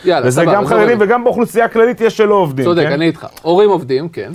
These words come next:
Speaker 2: אז אני אומר, אנשים שעובדים צריכים לקבל תמריץ לשלב העבודה שלהם, יקבלו שובר. התקציב של מערכת החינוך בישראל הוא שבעים וארבע וחצי מיליארד שקל. אחרי ההסכם הגרוע שעשו, היה שבעים מיליארד, עכשיו הוא שבעים וארבע וחצי. כי יש הסכם גרוע מול המורים,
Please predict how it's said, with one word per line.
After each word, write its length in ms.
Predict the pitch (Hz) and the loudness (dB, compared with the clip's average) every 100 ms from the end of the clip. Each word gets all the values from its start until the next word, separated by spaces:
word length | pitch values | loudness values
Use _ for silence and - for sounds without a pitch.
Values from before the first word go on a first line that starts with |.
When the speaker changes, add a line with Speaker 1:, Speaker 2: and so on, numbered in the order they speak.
| - | -12
Speaker 2:
אז 100 | - | -4
אני 120 | 127 | 0
אומר, 260 | 139 151 139 | 2 2 0
אנשים 280 | 127 120 147 | -2 -4 -6
שעובדים 460 | - 113 95 127 | -2 -2 0 -4
צריכים 240 | 131 - 131 | -4 -8 -6
לקבל 280 | 143 135 165 | -4 -4 -4
תמריץ 480 | 180 190 202 185 | -6 -2 -2 -2
לשלב 340 | 139 131 135 131 | -6 -4 -2 -2
העבודה 280 | 120 113 127 | -2 -2 -4
שלהם, 240 | 139 139 147 - - - | -4 -6 -8 -18 -12 -4
יקבלו 420 | 127 160 147 190 | -2 -2 0 0
שובר. 420 | - 139 131 127 - | 0 0 0 -2 -4
התקציב 440 | 123 139 - 202 | -8 -10 -8 -8
של 120 | 185 | -6
מערכת 260 | 220 156 - | -4 -4 -2
החינוך 640 | 156 127 117 - 127 135 160 | 0 0 -2 -6 -6 -4 -4
בישראל 420 | 156 - 104 139 156 - - | -4 -4 -2 -2 -2 -14 -14
הוא 100 | - | -10
שבעים 340 | 123 151 127 196 | -6 -4 -2 0
וארבע 260 | 165 165 165 | 0 -2 -2
וחצי 320 | 147 160 156 147 | -4 -4 -4 -4
מיליארד 320 | 123 135 139 | -2 -2 -2
שקל. 260 | 143 123 | -4 -2
אחרי 200 | 107 - | -4 -2
ההסכם 420 | 156 139 - 147 151 | -2 -2 -2 0 0
הגרוע 360 | 123 117 147 | 0 0 0
שעשו, 280 | 127 101 104 | -2 -6 -4
היה 80 | 123 | -4
שבעים 320 | - 104 107 | -4 -8 -6
מיליארד, 320 | 104 113 160 190 - - - | -4 -2 -2 -4 -14 -20 -6
עכשיו 140 | - | -2
הוא 60 | 175 | -2
שבעים 260 | 165 147 165 | -2 -2 0
וארבע 260 | 143 147 143 | 0 0 -2
וחצי. 320 | 123 117 104 | -4 -6 -8
כי 80 | 127 | -8
יש 140 | 170 | -8
הסכם 340 | 269 - 240 226 | -8 -4 -2 0
גרוע 300 | 180 170 180 | 2 2 2
מול 220 | 160 160 | 0 0
המורים, 420 | 147 123 113 160 | 0 0 -2 -2